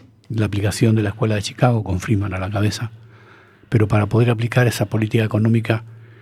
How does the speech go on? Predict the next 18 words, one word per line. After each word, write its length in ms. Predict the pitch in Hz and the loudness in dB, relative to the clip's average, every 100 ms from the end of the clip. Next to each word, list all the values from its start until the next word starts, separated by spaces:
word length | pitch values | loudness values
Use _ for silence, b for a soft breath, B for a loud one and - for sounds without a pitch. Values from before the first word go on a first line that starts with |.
| b b _ - | b b _ 0
hubo 180 | 113 | 2
que 80 | - | 2
haber 180 | 110 107 | 2 2
una, 140 | 107 95 | 2 0
una 280 | 95 104 104 | -2 0 2
dictadura 640 | 101 - 117 110 113 92 - - - _ b b b | 0 -2 2 2 2 -2 -6 -20 -20 _ b b b
sin 220 | - 107 | 2 4
parlamento, 640 | 104 101 104 113 110 110 101 | 4 2 4 2 2 0 0
sin 180 | 117 | 2
sindicatos, 600 | 104 101 101 107 - 101 | 2 0 -2 -2 -2 -4
sin 120 | - 107 | -4 -4
partidos 300 | 110 - 104 | -4 -4 -2
políticos, 640 | 101 104 - 107 104 - B B B B | -2 -4 -6 -4 -4 -6 B B B B
sin 260 | - 107 | 4 4
nada 280 | 113 110 92 | 6 2 -2
que 220 | - 87 | -6 -6
lo 140 | 87 87 | -6 -6
pudiera, 580 | 92 95 92 85 85 | -4 -2 -2 -2 -4